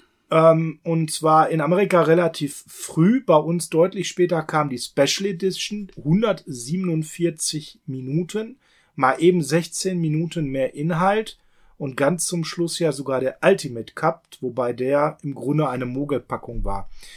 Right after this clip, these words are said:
Lass uns mal so ein bisschen auf Kinofassung Special Edition schauen. Was ist so dein Eindruck? Welche ist sehenswerter?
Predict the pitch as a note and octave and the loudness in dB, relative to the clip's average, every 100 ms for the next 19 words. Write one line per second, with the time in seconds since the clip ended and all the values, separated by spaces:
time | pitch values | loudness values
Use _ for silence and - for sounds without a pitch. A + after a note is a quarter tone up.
0 | - - C3+ D3+ G3 - F3 F3 D#3 F3 | -20 -4 0 2 2 4 4 6 6 4
1 | E3+ F#3 D#3+ D#3+ - - F#3 G3 F#3 F3+ | 2 2 2 2 0 -2 2 2 2 0
2 | - F3+ D#3+ - E3+ F#3+ D3+ B2 A#2 B2+ | 2 -2 0 4 4 4 2 0 -4 -6
3 | A2+ B2+ A#2+ A#2+ G#2+ _ _ - - _ | -4 -2 -4 -6 -10 _ _ -20 -20 _
4 | - E3+ F#3+ G#3 G#3+ F3 F3 F3 D#3+ C3+ | -2 2 2 0 0 6 6 6 4 -2
5 | B2+ A2 - F#3 G#3+ F#3+ - F3 G3+ F3 | -4 -4 2 2 0 -6 2 2 2 -4
6 | F3 E3+ E3 F3 F3 | -2 -2 -2 -2 -4